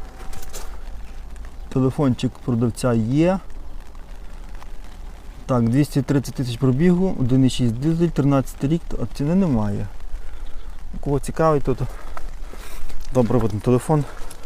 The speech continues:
поцікавитися, скільки він коштує. Якщо є якісь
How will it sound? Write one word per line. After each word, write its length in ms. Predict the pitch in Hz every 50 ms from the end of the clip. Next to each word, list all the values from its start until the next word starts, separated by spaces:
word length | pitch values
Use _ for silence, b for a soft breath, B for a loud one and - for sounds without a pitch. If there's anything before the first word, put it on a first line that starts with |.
| - - B B B B B B B B B -
поцікавитися, 760 | - 123 - - - - 143 147 143 - 143 - - 143 131
скільки 320 | - - 135 123 - 127
він 120 | 117 117
коштує. 480 | 107 - 104 90 - - - 117 98 101 B B B B B B B B B B B B B B B B B - - - - - - - -
Якщо 260 | - - - - 123
є 160 | 120 120 120 113
якісь 300 | 110 - 123 113 -